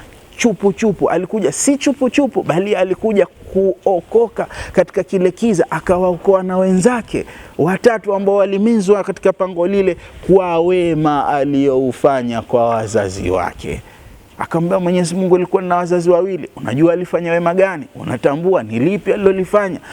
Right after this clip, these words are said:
kwa wazazi wake mpaka alipoomba dua ikakubaliwa? Ilipokubaliwa wakaweza kutoka kwenye kiza kinene cha pango lile. Jua ni ju-, zuri gani hilo? Basi pale pale akamwambia Mwenyezi Mungu,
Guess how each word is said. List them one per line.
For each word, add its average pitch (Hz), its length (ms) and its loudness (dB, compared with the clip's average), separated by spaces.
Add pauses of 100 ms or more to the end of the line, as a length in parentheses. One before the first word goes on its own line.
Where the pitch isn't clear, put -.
(160)
kwa 185 160 0
wazazi 190 400 0
wake 208 340 0
mpaka 185 440 -4
alipoomba 185 640 0
dua 214 320 2
ikakubaliwa? 185 800 0 (200)
Ilipokubaliwa 190 840 0
wakaweza 185 460 -4
kutoka 202 380 -2
kwenye 196 260 -2
kiza 196 240 0
kinene 202 400 -2
cha 196 140 -2
pango 190 300 -2
lile. 208 280 -2 (1600)
Jua 143 160 2
ni 190 100 -6
ju-, 190 180 0
zuri 190 260 2
gani 196 340 -2
hilo? 190 320 0
Basi - 200 -14
pale 107 220 0
pale 135 400 -2 (280)
akamwambia 127 580 0
Mwenyezi 123 380 -2
Mungu, 131 380 0